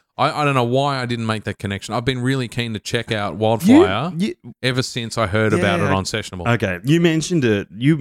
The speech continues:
Speaker 2: you mentioned Wild Beer Company to me the other night. And I'm like, Yeah, okay, righty. I haven't I haven't heard of them. I don't know quite why you're so <laughs> excited about it.
Speaker 1: <laughs> It's
Speaker 2: Okay,
Speaker 1: because I
Speaker 2: so
Speaker 1: was thinking of Wildflower.
Speaker 2: Wildflower. Okay.
Speaker 1: So, so, you know, w-, most, most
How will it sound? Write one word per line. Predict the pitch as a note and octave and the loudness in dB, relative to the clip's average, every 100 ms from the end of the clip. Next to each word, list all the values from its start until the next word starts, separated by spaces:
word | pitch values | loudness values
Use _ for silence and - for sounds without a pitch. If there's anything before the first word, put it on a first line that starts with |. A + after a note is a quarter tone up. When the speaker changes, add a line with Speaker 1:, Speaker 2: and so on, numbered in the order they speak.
| G2+ | 0
Speaker 2:
you | D3 | 4
mentioned | E3+ D#3+ F#3+ E3 | 4 4 2 4
Wild | B2 G#2 G2+ | 6 4 2
Beer | G#2 | 0
Company | - G2+ G2+ F#2 | 2 0 2 0
to | F2 | 0
me | F#2+ F#2+ | 0 0
the | F2+ | 2
other | F2 F2 | 0 2
night. | B2+ D3+ | 2 2
And | E2+ | 0
I'm | A#2+ | -4
like, | C#3 | -4
Yeah, | - E3+ C#3+ | -2 0 -2
okay, | D3+ A#2+ | 0 0
righty. | B2 G#2 | 2 2
I | G2+ A2+ | 0 0
haven't | G2 F#2 - _ _ _ | 0 -4 -10 _ _ _
I | A#2 | -2
haven't | G#2+ G2+ | 0 2
heard | G2 | 2
of | F#2+ | 2
them. | G2+ G2+ | 2 0
I | |
don't | F#2 F2+ | -2 -4
know | F2 F#2+ F2+ _ | -2 -4 -6 _
quite | A2 G2+ B1+ | 0 2 0
why | G2 | -2
you're | F#2 F2 - | -2 -6 -12
so | - G#2+ | -4 -2
<laughs> | |
excited | G#2 - - B2 D#3+ | 0 -2 0 2 4
about | B2 A#2+ | 4 4
it. | C3+ | 6
Speaker 1:
<laughs> | - E3+ D#3+ - B2 - - | 6 6 4 2 2 -2 2
It's | |
Speaker 2:
Okay, | F3+ F3+ - | 2 4 4
Speaker 1:
because | - D3+ | 4 4
I | |
Speaker 2:
so | D3+ | 4
Speaker 1:
was | C#3+ | 2
thinking | D3+ C#3 C#3 | 0 0 2
of | C3 A#2+ | 2 6
Wildflower. | C3 E3+ F3 A#2+ A#2 | 6 6 6 4 4
Speaker 2:
Wildflower. | G#2+ G2+ F#2 E2 F#2+ B2 B2 | 2 0 -2 -6 -8 -4 -4
Okay. | A2 | -2
Speaker 1:
So, | A2+ F2+ F2+ - _ - F#3+ E3+ | -2 -2 -4 -10 _ -6 -4 -4
so, | F#2 - | -8 -4
you | F3 | -2
know, | D#3 | -2
w-, | D3+ A#2+ C3 | -4 -8 -10
most, | E3 E3+ F#3 - - - | -2 0 0 -4 -12 -8
most | C#3 C#3+ - | -4 -4 -6